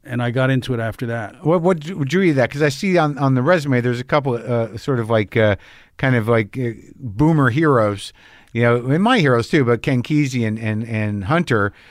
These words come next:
Speaker 2: That
Speaker 1: Both,
Speaker 2: you b-
Speaker 1: both those guys were heroes to me, and for kind of similar reasons. I mean,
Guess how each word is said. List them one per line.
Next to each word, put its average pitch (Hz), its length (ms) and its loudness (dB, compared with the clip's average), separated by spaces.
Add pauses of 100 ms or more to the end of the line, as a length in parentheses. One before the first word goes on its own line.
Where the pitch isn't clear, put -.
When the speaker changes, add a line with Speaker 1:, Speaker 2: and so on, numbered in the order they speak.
Speaker 2:
That 156 180 -16
Speaker 1:
Both, 127 300 2
Speaker 2:
you 156 80 0
b- 139 80 -6 (140)
Speaker 1:
both 190 260 2
those 170 180 2
guys 131 380 0
were 123 280 -4
heroes 135 520 0
to 139 100 -4
me, 123 200 -2
and 120 180 -4
for 131 360 -6
kind 254 220 -2
of 196 60 0
similar 147 320 0
reasons. 135 340 -2
I 127 60 -4
mean, 131 160 2